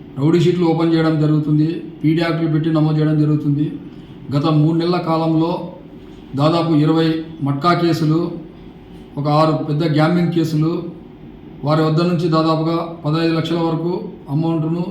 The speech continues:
సెల్ ఫోన్లని, వెహికల్స్ని సీజ్ చేయడం జరిగింది. ఈ యొక్క కార్యక్రమం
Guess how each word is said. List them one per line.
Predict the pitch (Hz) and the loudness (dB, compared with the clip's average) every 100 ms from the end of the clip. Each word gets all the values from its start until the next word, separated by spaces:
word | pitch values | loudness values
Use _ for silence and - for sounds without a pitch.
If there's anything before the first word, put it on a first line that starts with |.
| - | -4
సెల్ | 160 170 | -2 -2
ఫోన్లని, | 165 160 160 175 160 | -2 -2 -2 -2 -2
వెహికల్స్ని | 156 160 156 175 165 | 0 -2 -4 -4 -4
సీజ్ | 175 160 165 | -2 -2 0
చేయడం | 160 175 143 | 0 0 2
జరిగింది. | 147 147 139 156 - - - - - - - - 151 | 2 4 2 0 -4 -12 -18 -20 -20 -20 -18 0 2
ఈ | |
యొక్క | 160 165 156 | 4 2 2
కార్యక్రమం | 160 175 175 170 175 | 2 2 0 0 -2